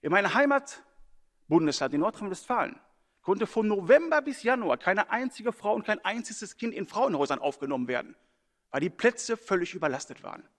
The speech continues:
Also wir alle, wenn wir uns so als Politiker sehen, wir haben diese Probleme gemacht.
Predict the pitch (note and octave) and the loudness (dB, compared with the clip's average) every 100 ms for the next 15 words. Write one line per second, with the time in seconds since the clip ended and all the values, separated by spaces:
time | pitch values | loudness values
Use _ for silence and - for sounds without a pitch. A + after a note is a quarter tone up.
0 | _ _ _ _ _ _ _ _ _ _ | _ _ _ _ _ _ _ _ _ _
1 | _ _ _ _ _ _ _ _ C#3+ F3 | _ _ _ _ _ _ _ _ -4 -2
2 | D#3 A#3+ D#4 - C#4 C#3 - - - - | 0 2 2 4 4 4 0 -18 -18 -18
3 | - - - C#3 D#3 C#3 D#3 D3+ D#3+ F#3+ | -20 -20 -10 -2 -2 0 -4 -6 -8 -8
4 | C3+ - A#2+ A2+ A2+ A#2+ _ _ _ _ | -10 -10 -10 -10 -14 -16 _ _ _ _
5 | - F3+ C4 D#3 C#3+ C3 B2 B2 - A2+ | -8 -2 0 0 -2 -2 -6 -8 -10 -10
6 | A2 A2 G#2+ A2 - - | -10 -12 -12 -14 -16 -20